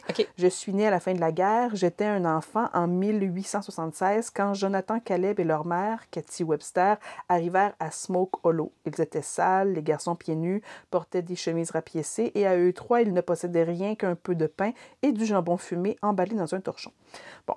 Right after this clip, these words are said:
Speaker 2: alors là, ça nous met en, ça, c'est la première page du livre qu'elle lit. Oli. Fait que on, donc, ça se passe en mille huit cent soixante-seize et ils appelaient ce, cette ville ou ce village ou cette, cet endroit, ils l'appelaient Smoke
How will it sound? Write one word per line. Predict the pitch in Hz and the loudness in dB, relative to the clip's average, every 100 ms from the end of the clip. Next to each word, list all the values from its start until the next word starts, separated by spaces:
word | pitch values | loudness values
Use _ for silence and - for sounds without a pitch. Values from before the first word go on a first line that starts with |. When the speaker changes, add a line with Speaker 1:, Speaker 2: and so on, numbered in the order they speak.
| - | -6
Speaker 2:
alors | 143 139 | -2 0
là, | 151 | 0
ça | - | -2
nous | 151 143 | -2 0
met | 151 156 | 0 0
en, | 135 135 101 - - | -2 -4 -6 -8 -6
ça, | - | -4
c'est | 208 196 170 | 0 4 4
la | 160 160 | 4 2
première | 165 190 185 170 | 0 -4 -4 -4
page | - 175 175 160 - - _ - - - | 0 2 0 -4 -10 -20 _ -20 -18 -12
du | 156 156 | -6 -4
livre | 156 165 170 - | -2 -4 -6 -12
qu'elle | - 156 151 | -2 0 0
lit. | 156 151 - _ - | -4 -10 -16 _ 0
Oli. | 147 156 277 - - - - | 0 2 -2 -6 -16 -16 -4
Fait | 170 | -4
que | - - | -2 0
on, | 151 151 - - | 2 2 -2 -10
donc, | 156 185 220 | -2 0 0
ça | - | -4
se | |
passe | 160 151 | -2 0
en | |
mille | 160 156 | 0 -2
huit | |
cent | 160 156 | -4 -4
soixante-seize | - 139 143 180 202 214 - - | -2 -4 -2 0 2 2 0 2
et | 196 214 - | 4 2 -2
ils | 165 156 156 | -6 -2 -2
appelaient | - 160 170 - | -2 -2 -2 -2
ce, | - - - 151 143 135 | -8 -14 -4 0 2 0
cette | 139 - 147 - | -4 -6 -8 -4
ville | 151 143 143 165 170 | 0 0 0 -2 -2
ou | |
ce | - | -4
village | 143 147 139 156 165 160 160 | -6 -4 0 0 0 -2 -8
ou | 151 | -10
cette, | - 147 - - - | -8 -10 -10 -10 -8
cet | 139 139 | -6 -4
endroit, | 139 139 156 | -4 -2 -2
ils | 190 | 0
l'appelaient | 151 - 233 - | -2 0 0 -2
Smoke | - - 190 196 - | -8 -4 -2 -2 -4